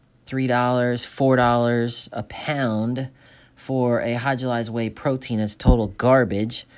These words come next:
and I'm paying, you know, five times that amount, right? Four or five times that amount because of what I'm selling with the Hydrolyzed five twenty. And you have to know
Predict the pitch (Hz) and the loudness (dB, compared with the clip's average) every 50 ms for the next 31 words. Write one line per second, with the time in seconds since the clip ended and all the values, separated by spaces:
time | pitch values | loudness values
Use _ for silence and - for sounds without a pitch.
0 | - - _ _ _ _ - 131 139 147 165 156 - 156 147 131 131 131 131 131 | -20 -20 _ _ _ _ -4 -2 0 0 0 -2 -2 -2 0 0 0 0 0 -2
1 | 135 127 104 - _ _ _ _ _ _ _ _ _ _ _ _ _ - 147 151 | -4 -6 -8 -12 _ _ _ _ _ _ _ _ _ _ _ _ _ -8 -4 -2
2 | 131 120 117 113 - 165 160 165 165 151 - - - 175 190 196 185 160 131 117 | -2 -2 -4 -2 0 2 2 2 2 0 -2 -4 -2 0 0 0 0 0 0 0
3 | 104 98 92 90 82 80 - - _ _ _ _ _ _ _ _ _ _ _ _ | 0 0 -2 -4 -6 -8 -10 -14 _ _ _ _ _ _ _ _ _ _ _ _
4 | _ _ _ _ - - 135 170 196 180 - - _ _ _ - - 185 185 185 | _ _ _ _ -2 0 2 2 2 0 -4 -10 _ _ _ -4 2 4 6 6
5 | 180 170 - 180 175 170 175 - - 180 175 175 175 170 156 165 156 151 143 151 | 6 4 4 4 4 4 2 0 -2 0 0 2 0 0 0 -2 -2 -2 0 0
6 | 156 156 147 - 120 113 107 - 127 120 127 117 120 135 131 131 127 120 - - | 0 0 0 -2 -4 -8 -6 -6 -6 -4 -4 -6 -4 -4 -4 -4 -4 -6 -6 -6
7 | 127 123 120 104 - - - _ _ _ _ - 110 107 113 110 123 127 117 120 | -4 -4 -4 -4 -6 -10 -12 _ _ _ _ -12 -10 -8 -6 -6 -4 -4 -4 -4
8 | 117 113 113 107 - - - 120 113 107 - - 113 117 107 82 71 - - - | -6 -6 -6 -8 -8 -6 -6 -6 -6 -6 -8 -8 -6 -6 -6 -6 -8 -14 -18 -20
9 | - - - - _ _ _ - 135 135 139 135 135 131 120 - - _ _ _ | -20 -20 -20 -20 _ _ _ -4 -2 0 0 0 0 0 -2 -4 -8 _ _ _
10 | _ _ _ _ _ _ _ _ _ _ _ _ _ _ _ - 135 139 143 139 | _ _ _ _ _ _ _ _ _ _ _ _ _ _ _ -8 -4 -2 -2 0
11 | 175 180 180 185 180 - 175 156 143 139 139 135 135 139 139 135 131 127 120 107 | 0 0 0 0 -2 -4 -6 -4 -2 0 0 2 2 2 2 2 2 2 0 -2
12 | - - | -4 -8